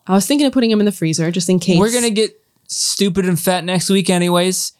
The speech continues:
Speaker 2: You might as well eat them and then run some extra miles on the treadmill, which I have been doing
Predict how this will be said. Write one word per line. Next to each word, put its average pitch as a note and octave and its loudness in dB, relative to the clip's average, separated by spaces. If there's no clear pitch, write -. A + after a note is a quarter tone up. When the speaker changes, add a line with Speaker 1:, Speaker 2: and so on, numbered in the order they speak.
Speaker 2:
You E3 0
might E3+ 0
as F3+ -2
well F#3+ 0
eat F#3 -6
them F#3+ -2
and F3+ -2
then F#3 -2
run F3+ 0
some F3 -2
extra F3 0
miles D#3 0
on D3 -2
the D3 0
treadmill, C3+ 0
which B2+ -2
I C#3+ -2
have D3+ -4
been B2+ 0
doing A#2+ 0